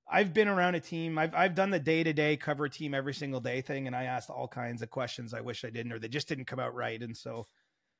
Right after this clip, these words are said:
I'm, I'm gonna be the last guy that sits here and says, you know, "How dare someone, you know, say,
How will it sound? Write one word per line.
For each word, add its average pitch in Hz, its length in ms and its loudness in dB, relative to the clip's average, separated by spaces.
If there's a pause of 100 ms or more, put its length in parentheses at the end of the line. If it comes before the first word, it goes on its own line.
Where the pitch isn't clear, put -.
(120)
I'm, 147 240 2
I'm 151 140 2
gonna 160 140 0
be 151 80 0
the 147 80 2
last 131 280 2
guy 131 120 0
that 120 120 -8
sits - 240 -8
here 120 280 -2
and 110 200 -6
says, 113 580 -6 (100)
you 120 100 -16
know, 104 60 -12
"How 120 200 -2
dare 117 560 -4 (840)
someone, 117 720 0 (760)
you 135 80 -6
know, 117 80 -4
say, 131 300 -4